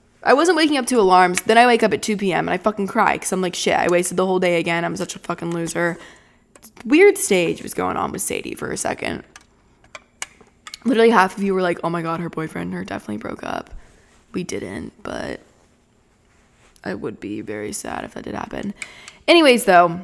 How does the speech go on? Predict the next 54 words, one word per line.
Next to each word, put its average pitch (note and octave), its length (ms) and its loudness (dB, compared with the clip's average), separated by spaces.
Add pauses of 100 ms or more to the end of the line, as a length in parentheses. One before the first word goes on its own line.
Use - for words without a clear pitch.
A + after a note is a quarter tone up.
(540)
I A#3+ 80 6
finally F#4 360 6
got C#4 180 6
out A3 160 6
of F#3+ 520 -2
the G3+ 80 2
little G#3 260 4
funk E3+ 640 -4
in F#3 80 0
a F#3 80 2
way. D#3 380 2
Like, F#3 120 0
I F#3 180 8
got A3 340 6
the C#4 80 0
video G3+ 320 4
done F3 400 0
and F#3 140 -2
I F3 100 2
went F3+ 300 -4
to G3 340 2
Seattle D#3 760 0 (320)
and G3+ 120 2
I F#3+ 80 8
was G3 100 2
just G3 140 -4
like, G3 180 -2
"All F3 60 4
right, D3 260 0
I F3+ 80 -2
need F#3 220 -2
to G3 180 -10
really G3 340 0
just F3+ 240 -10
write - 260 -6
down G3 340 2
what F3+ 100 -2
I E3+ 60 -4
need E3+ 120 -6
to D#3+ 60 -8
get D#3+ 180 -6
done A#3+ 280 2
and G#3 100 0
just F3+ 180 -4
focus, G#3 420 0
whatever." F#3 280 4
I E3+ 180 2
ordered E3+ 280 0
new E3 140 -6
forn-, F#3 380 -4 (220)
forna-, F3 460 -6
yeah. F#3+ 200 -6 (340)
I G#3+ 160 6
ordered, A#3 420 6